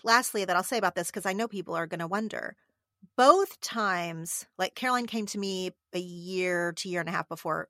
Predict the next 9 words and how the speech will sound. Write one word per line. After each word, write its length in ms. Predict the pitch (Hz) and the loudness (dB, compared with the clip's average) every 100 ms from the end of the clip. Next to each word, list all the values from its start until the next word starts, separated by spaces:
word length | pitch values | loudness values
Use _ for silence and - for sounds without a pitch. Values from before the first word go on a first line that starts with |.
| _ | _
Colleen 320 | - 165 160 | -6 -6 -6
did. 220 | 151 139 - _ _ _ _ | -6 -8 -10 _ _ _ _
Both 380 | 175 269 349 - | 4 6 6 0
times 460 | - 254 226 214 - | -4 0 0 -2 0
I 120 | 180 | 0
had 240 | 190 196 180 | 0 -2 -2
to 100 | 196 | -4
make 240 | 175 - | -4 -6
hires, 840 | - - 147 151 185 262 302 302 | -6 -2 -2 -2 -4 -4 -6 -8